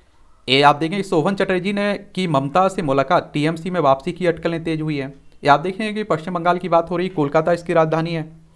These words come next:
ममता बनर्जी यहाँ की मुख्यमंत्री हैं। इसकी सीमा आप देखें तो उड़ीसा से लगती है, झारखंड से लगती है,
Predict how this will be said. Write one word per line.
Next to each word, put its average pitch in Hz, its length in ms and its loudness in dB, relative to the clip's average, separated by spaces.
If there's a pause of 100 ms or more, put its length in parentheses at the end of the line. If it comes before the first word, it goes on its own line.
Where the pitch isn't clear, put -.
ममता 139 220 2
बनर्जी 165 320 0
यहाँ 165 140 0
की 156 100 -10
मुख्यमंत्री 160 420 -6
हैं। 156 240 -10 (300)
इसकी 135 240 -2
सीमा 165 240 0
आप 165 100 6
देखें 165 280 -2
तो 160 160 2
उड़ीसा 147 500 0
से 151 120 -4
लगती 160 260 -2
है, 147 60 -2
झारखंड 151 360 -2
से 165 120 -4
लगती 160 280 -4
है, 147 220 -4